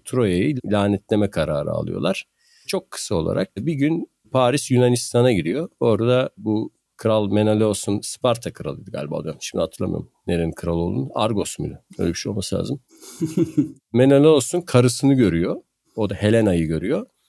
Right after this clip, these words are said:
Speaker 1: Ve o da dünyanın en güzel kadını o dönem. Ve Afrodite'ye sözünü hatırlatıyor. O kadın da Paris'e aşık oluyor. Bu da ikisi kaçıyorlar Troya'ya. Helena'nın kaçırılmasından sonra bütün Yunan kralları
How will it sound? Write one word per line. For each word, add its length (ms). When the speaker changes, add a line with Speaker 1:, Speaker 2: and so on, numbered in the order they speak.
Speaker 1:
Ve 60
o 120
da 140
dünyanın 320
en 160
güzel 240
kadını 440
o 120
dönem. 260
Ve 380
Afrodite'ye 580
sözünü 400
hatırlatıyor. 800
O 140
kadın 520
da 160
Paris'e 480
aşık 380
oluyor. 300
Bu 100
da 280
ikisi 320
kaçıyorlar 640
Troya'ya. 480
Helena'nın 760
kaçırılmasından 840
sonra 280
bütün 220
Yunan 400
kralları 560